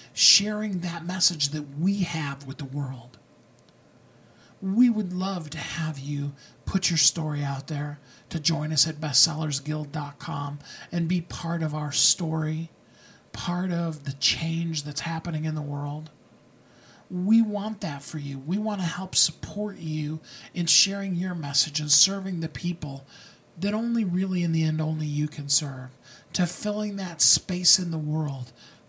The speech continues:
that was always meant for you, the greatness that is yours. Don't undermine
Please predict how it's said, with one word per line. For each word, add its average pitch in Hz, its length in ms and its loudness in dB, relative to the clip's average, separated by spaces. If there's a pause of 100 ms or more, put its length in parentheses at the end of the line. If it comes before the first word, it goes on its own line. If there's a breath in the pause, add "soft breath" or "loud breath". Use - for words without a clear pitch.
that 160 180 -2
was 170 300 2 (140)
always 180 560 -4
meant 165 300 -2
for - 220 -8
you, 160 380 -2 (600 loud breath)
the 175 100 0
greatness 175 880 -2
that 160 220 -2
is 170 280 -2
yours. 151 640 -4 (500 loud breath)
Don't 208 280 0
undermine 156 880 -4